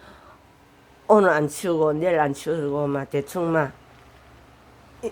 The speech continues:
있는 대로 놔놓고 막 살면 되는데, 아들 있는 데는 그게 안 되니까 하루 종일 뭐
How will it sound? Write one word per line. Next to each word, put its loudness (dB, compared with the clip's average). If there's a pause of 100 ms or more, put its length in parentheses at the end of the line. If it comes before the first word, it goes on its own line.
(140)
있는 2
대로 -2 (140)
놔놓고 -4
막 -8
살면 -4
되는데, -6 (600)
아들 2
있는 2
데는 -2
그게 0
안 0
되니까 -6 (2500)
하루 0
종일 4
뭐 0